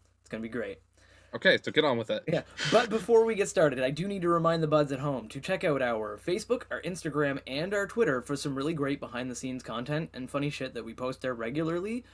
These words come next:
Speaker 1: They can also jump onto our Discord if they wanna have some great conversation, and we check in there daily. We've got links downstairs in the description for them to check out.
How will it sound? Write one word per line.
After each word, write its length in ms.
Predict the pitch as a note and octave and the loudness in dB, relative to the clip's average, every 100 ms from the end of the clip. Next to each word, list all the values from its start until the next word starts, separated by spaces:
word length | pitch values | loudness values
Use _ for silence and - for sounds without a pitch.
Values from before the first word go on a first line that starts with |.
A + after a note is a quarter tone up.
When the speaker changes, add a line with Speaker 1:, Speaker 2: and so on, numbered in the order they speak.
| - | -12
Speaker 1:
They 140 | - D#3 | -2 0
can 100 | D#3+ | 0
also 240 | G3 C4 | -2 -2
jump 260 | G3 - F3+ | -2 -2 0
onto 280 | D3+ C#3 C#3+ | -4 -2 -2
our 100 | A2+ | -2
Discord 460 | A2+ - D#3+ B2+ | -4 -2 0 0
if 80 | A2+ | -2
they 100 | B2 | -6
wanna 220 | B2 C#3+ | -2 -2
have 180 | C3+ C#3+ | -2 -4
some 180 | - A#2+ | -6 -8
great 280 | A#2+ C3+ - | -4 -4 -4
conversation, 800 | F#3 F3+ G#3+ A3 A#2 C3 A2 A2+ | -6 -6 -6 -6 -4 -4 -6 -8
and 100 | - | -8
we 80 | B2+ | -8
check 220 | C#3 A3 | -4 -4
in 100 | A3+ | -2
there 140 | G3+ E3+ | -2 -2
daily. 500 | C#3+ C#3 B2 A2 - _ _ _ | 0 -2 -2 -8 -20 _ _ _
We've 80 | A#2+ | -4
got 160 | C#3 | -2
links 220 | B2 G3 - | -2 -6 -2
downstairs 580 | D#3 F3 E3+ D3 D3 | 0 0 0 2 2
in 220 | D3 C3 E3+ | 0 -6 -6
the 40 | |
description 540 | F3+ - C#3 - C3+ C3+ | -6 -4 -4 -4 -8 -10
for 220 | _ B2+ C3 | _ -8 -4
them 200 | D3 D3 | -4 -6
to 40 | |
check 220 | D3 D#3+ | -4 -2
out. 260 | C#3+ B2+ | -2 -4